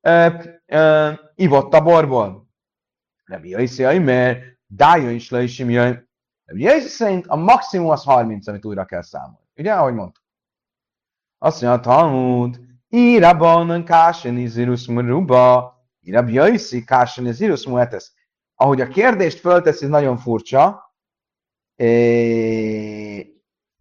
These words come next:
több vélemény is van, egyiket se értem pontosan. A kérdést értjük, csak a megfogalmazás furcsa. Ahogy fölteszi most a kérdést, a kommentárok is egy kicsit bajba vannak, hogy nem, nem, nem világos, hogy, hogy miért így teszi fel a kérdést, mert a kérdés úgy hangzik,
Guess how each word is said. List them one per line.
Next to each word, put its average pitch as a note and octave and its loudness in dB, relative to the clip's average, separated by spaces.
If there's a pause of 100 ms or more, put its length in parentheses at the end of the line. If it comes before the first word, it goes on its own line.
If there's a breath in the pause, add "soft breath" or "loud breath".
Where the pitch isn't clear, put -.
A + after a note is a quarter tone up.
(960)
több D3+ 0
vélemény B2+ -2
is A2 -10
van, C3+ -4
egyiket A#2+ -6
se A2 -8
értem G2+ -6
pontosan. A#2 -8
A - -12
kérdést E3+ 0
értjük, C3 0
csak - -10
a A#2 -8
megfogalmazás A2 -6
furcsa. F#2+ -14 (480)
Ahogy A#2 -4
fölteszi B2 -2
most A2 -10
a A2 -10
kérdést, A#2+ -8 (500)
a G#2 -16
kommentárok A2+ -4
is - -20
egy G#2 -10
kicsit G#2+ -12
bajba G#2+ -2
vannak, F#2+ -10
hogy F#2+ -12
nem, G#2+ -8
nem, A2 -6
nem G#2+ -8
világos, G2 -8
hogy, F#2+ -14
hogy G2 -14
miért A2+ -6
így G#2+ -10
teszi F#2+ -12
fel G2 -14
a - -10
kérdést, B2+ -8
mert B2 -8
a D3+ 2
kérdés B2+ -4
úgy C3+ -10
hangzik, A2+ -8